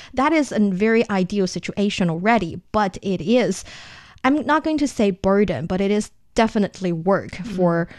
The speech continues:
Speaker 1: her four daughters and one son.
Speaker 2: And think of the generation
Speaker 1: Yeah.
Speaker 2: of being the only child. When we grow old, I don't even know where to look to see who's gonna provide that care.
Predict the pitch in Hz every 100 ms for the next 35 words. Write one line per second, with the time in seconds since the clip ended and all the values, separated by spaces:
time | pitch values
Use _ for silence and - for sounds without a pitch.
0 | - - - - 170 160 160 - - 226
1 | 220 214 180 156 143 160 151 139 175 -
2 | - 190 _ _ - 233 208 196 202 196
3 | 208 202 190 170 - _ - - - _
4 | 180 - 233 226 226 226 226 226 214 208
5 | 196 175 165 196 196 196 - 208 190 190
6 | 196 190 - 247 349 392 320 202 175 160
7 | - 190 156 113 85 107 160 - - -
8 | _ - 180 190 170 156 294 415 220 202
9 | 156 151 147 - - - _ _ _ _
10 | _ - 196 294 277 240 190 196 233 208
11 | 214 190 151 156 160 208 277 - - -
12 | - - - _ _ - 254 240 214 -
13 | 233 240 233 226 226 - 254 247 240 262
14 | 240 226 254 277 240 269 294 - - 262
15 | 311 370 214 147